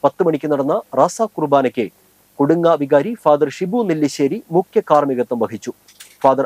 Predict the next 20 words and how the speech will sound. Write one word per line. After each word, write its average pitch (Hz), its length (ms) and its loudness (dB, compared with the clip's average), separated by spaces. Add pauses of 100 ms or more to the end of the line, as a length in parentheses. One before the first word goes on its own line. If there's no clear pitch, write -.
(160)
ആൽബിൻ 147 320 0
പുതുശ്ശേരി, 143 460 -2 (400)
ഫാദർ 143 240 4 (180)
റേസൺ 175 240 -2 (100)
തട്ടിൽ 185 280 -2 (120)
എന്നിവർ 131 260 0 (340)
സഹകാർമ്മികരായി. 120 840 2 (400)
ഫാദർ 147 240 4 (100)
ജെയിംസ് 226 320 0 (420)
കുരികിലാംകാട്ട് 185 680 2 (280)
സന്ദേശം 131 480 -2
നൽകി. 101 220 -6 (600)
മാർ 233 200 6
തോമസ് 233 300 2
ലീഹായുടെ 220 400 2
നൊവേനയും 190 420 0 (100)
ലതീഞ്ഞും 160 460 -6
ഉണ്ടായിരുന്നു. 113 460 -4 (300)
തുടർന്ന് 143 420 0
തിരുനാൾ 151 320 0